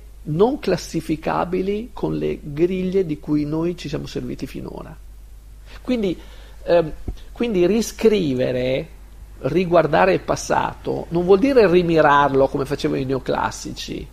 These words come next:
ma vuol dire completamente un atto più che visivo, mentale, cioè di completa,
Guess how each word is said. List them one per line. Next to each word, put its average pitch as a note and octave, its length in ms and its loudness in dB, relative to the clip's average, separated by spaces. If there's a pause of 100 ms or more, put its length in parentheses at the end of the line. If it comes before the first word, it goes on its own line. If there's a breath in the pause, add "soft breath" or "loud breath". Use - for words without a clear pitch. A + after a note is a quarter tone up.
(480 soft breath)
ma F#3+ 300 4
vuol E3 260 2
dire F3+ 320 4
completamente A3 1200 0
un F#3 180 -2
atto G3 680 0
più - 160 -2
che - 100 0
visivo, D#3+ 400 -2
mentale, D3+ 680 0
cioè - 180 2
di F3+ 200 -6
completa, F#3+ 960 0